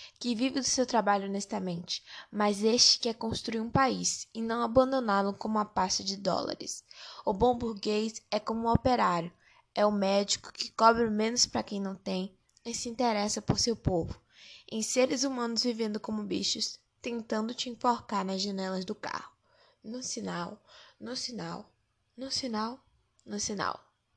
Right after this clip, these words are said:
Ele mostra sua indignação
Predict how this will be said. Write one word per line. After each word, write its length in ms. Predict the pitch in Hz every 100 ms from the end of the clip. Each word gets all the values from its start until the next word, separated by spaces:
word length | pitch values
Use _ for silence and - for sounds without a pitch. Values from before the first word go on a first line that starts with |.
| _ _ _ _ _ _ _ - _ _ _ _ -
Ele 240 | 254 294
mostra 460 | 277 214 254 - 262
sua 160 | -
indignação 1200 | 262 240 247 233 240 254 247 - - 196 196 180